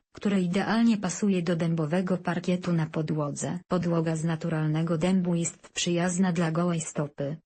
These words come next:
a ułożenie wiodełkę klasyczną nadaje eleganckiego sznytu tej przestrzeni. Mieszkanie dla rodziny. Elegancki salon i jasna kuchnia. Trzy. Jasny fornir i kolor czerwonego wina na ścianach w salonie.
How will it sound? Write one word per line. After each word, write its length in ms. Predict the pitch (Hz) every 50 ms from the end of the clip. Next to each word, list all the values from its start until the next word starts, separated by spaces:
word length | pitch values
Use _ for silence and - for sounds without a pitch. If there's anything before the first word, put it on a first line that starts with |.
| _ _
a 140 | - 180 170
ułożenie 460 | 165 160 160 160 160 185 185 190 180
wiodełkę 600 | 170 160 156 156 156 151 175 180 180 180 - 175
klasyczną 600 | 165 - 175 165 165 - 226 202 - - 180 170 170
nadaje 560 | 165 170 165 160 185 185 180 175 175 175 -
eleganckiego 760 | 170 156 160 156 160 175 165 160 - - - 160 147 - 156
sznytu 460 | 147 - - - 165 175 175 180 185
tej 180 | 180 - 196 180
przestrzeni. 840 | 180 - - 160 - - - - - 151 151 151 143 143 160 185 - -
Mieszkanie 560 | 196 190 185 180 - - - 185 190 196 196 180
dla 140 | 170 170
rodziny. 560 | 160 165 160 156 165 151 147 151 143 123 135 - - _ _ _ _ _ _ -
Elegancki 720 | 175 180 196 185 175 160 147 151 147 - - - 190 175
salon 420 | - - 190 190 185 190 185 185
i 100 | 180 180
jasna 440 | 185 190 190 190 - - 175 165 160
kuchnia. 560 | - - 139 - - - - 131 131 - 165 - - _ _ _ _ _ _ -
Trzy. 240 | - - 170 160 156 - _ _
Jasny 400 | 185 165 156 - - - 175 170
fornir 440 | 160 - 208 208 196 196 185 185 180
i 60 | 180
kolor 380 | 175 - 170 160 165 160 156 156
czerwonego 580 | - 180 165 165 160 156 156 160 160 156 170
wina 300 | 156 170 185 202 202 196
na 120 | 175 165 160
ścianach 540 | - - - - 180 185 190 175 165 151 -
w 40 |
salonie. 720 | - - - 190 165 156 151 143 147 147 143 143 151 160